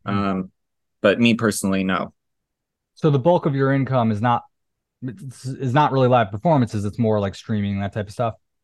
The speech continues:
Speaker 2: Correct.
Speaker 1: Okay. Um, I know a lot of artists that are sick of,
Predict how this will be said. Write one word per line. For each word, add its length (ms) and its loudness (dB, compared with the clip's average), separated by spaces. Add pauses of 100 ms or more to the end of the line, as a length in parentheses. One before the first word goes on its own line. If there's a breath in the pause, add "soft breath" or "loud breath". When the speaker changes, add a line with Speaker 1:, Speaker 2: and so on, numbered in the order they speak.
(160)
Speaker 2:
Correct. 460 0 (760)
Speaker 1:
Okay. 180 -12 (1080)
Um, 400 4
I 120 -2
know 460 0 (440)
a 60 -4
lot 240 2
of 240 -6
artists 340 -4
that 160 -4
are 220 -6 (160)
sick 400 -4
of, 240 -2